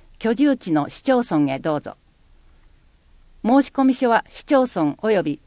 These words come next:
ウェブサイトで配布します。お問い合わせは生涯福祉課、電話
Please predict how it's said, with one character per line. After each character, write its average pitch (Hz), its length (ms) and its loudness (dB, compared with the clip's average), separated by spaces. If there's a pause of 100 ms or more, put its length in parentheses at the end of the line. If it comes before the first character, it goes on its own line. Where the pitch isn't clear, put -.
(120)
ウ - 20 -18
ェ 220 120 4
ブ 277 100 2
サ 262 180 2
イ 220 60 -2
ト 170 100 -2
で 135 120 -4
配 165 220 -2
布 143 80 -10
し - 160 -8
ま 147 140 -2
す。 - 140 -16 (1400)
お 196 100 -4
問 277 220 2
い 269 60 2
合 254 60 0
わ 247 120 0
せ 247 120 -6
は 226 240 0
生 277 360 2
涯 254 240 2
福 - 200 -20
祉 - 160 -18
課、 - 180 -4 (540)
電 254 300 2
話 233 180 -2